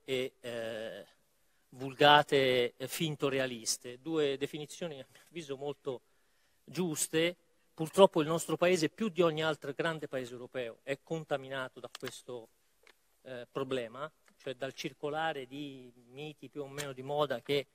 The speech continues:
deformano le ricostruzioni, eh, della storia e dell'attualità di questo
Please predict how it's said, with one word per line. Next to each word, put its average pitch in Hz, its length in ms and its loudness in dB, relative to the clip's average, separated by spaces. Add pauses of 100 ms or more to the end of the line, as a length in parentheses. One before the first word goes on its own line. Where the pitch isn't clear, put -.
deformano 131 720 0 (920)
le 139 120 -4
ricostruzioni, 143 1040 -8 (440)
eh, 131 200 -8
della 156 260 2
storia 226 420 2
e 165 60 4
dell'attualità 143 800 -4 (220)
di 127 160 -20
questo 127 560 -8